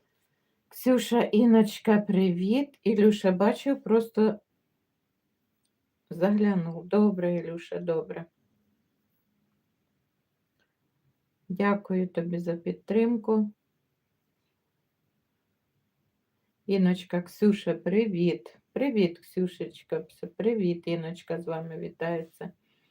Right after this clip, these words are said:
Марія Храбачкова, Надюша Вільхова, Ксюша, Ілюша і твоя мама Оксана. Доброго ранку, міцного здоров'я, приємних вражень і квіти. Вчора помагав, бо красили вночі. Я бачила, що ви пізно вже красили.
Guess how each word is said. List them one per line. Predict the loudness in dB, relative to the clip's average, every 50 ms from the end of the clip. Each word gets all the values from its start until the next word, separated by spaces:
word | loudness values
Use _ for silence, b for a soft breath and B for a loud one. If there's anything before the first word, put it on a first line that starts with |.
| _ _ _ _ _ _ _ _ _ _ _ -2 0
Марія | 2 4 4 4 2 2
Храбачкова, | 2 2 0 0 2 2 0 0 -2 -6 -4 -2 0 0 2
Надюша | 2 2 2 2 2 0 -2 -2 -2 -2 -2
Вільхова, | -2 -2 -6 -6 -4 -2 -2 0 -2 -4
Ксюша, | -4 -6 -2 0 0 0 -2 -4 -4 -2
Ілюша | 0 2 2 2 2 0 0 -2 -4 -8
і | -8
твоя | -6 -4 -4 -2 0 0 0 0
мама | 0 0 -2 -4 -10 -12 -14 -14 -18
Оксана. | -20 -20 -16 -10 -10 -8 -8 -10 -12 -12
Доброго | -4 -2 -2 -2 0 -2 -4 -4 -2 -4 -4
ранку, | -6 -6 -8 -10 -14 _ -14
міцного | -10 -10 -10 -10 _ -4 -2 -2 -2 -2
здоров'я, | -4 -4 -4 -4 -4 -4 -6 -8 -8 -12 -14 -14 _ _ _ _ _ _ _ _
приємних | -6 -4 0 0 0 0 0 0 -2 -2 -6 -8
вражень | -6 -4 -4 -4 -4 -4 -8 -8 -8 -8
і | -10 -10
квіти. | -8 -8 -10 -10 -8 -6 -6 -8 -8 -8 -12 _ _ _ _ _ _ _ _ _ _ _ _ _ _ _ _ _ _ _ _ _ _ _ _ _ _ _ _ _ _ _ _ _ _
Вчора | _ 0 2 2 2 2
помагав, | 0 2 2 2 4 2 2 2 2 2 2 2
бо | -2 -2 -4
красили | -2 -2 -2 0 -2 -2 -4 -4 -4 -2 -2 0
вночі. | 0 -2 -2 -4 -6 -8 -10 -8 -4
Я | -2 -2 -2
бачила, | -2 -2 -2 -2 -2 -4 -4 -6 -4 -4 -6
що | -8 -8 -6 -6
ви | -4 -6
пізно | -6 -8 -10 -10 -10 -10 -12 -14
вже | -14 -14 -14 -16
красили. | -14 -10 -10 -10 -10 -10 -12 -12 -12 -12 -12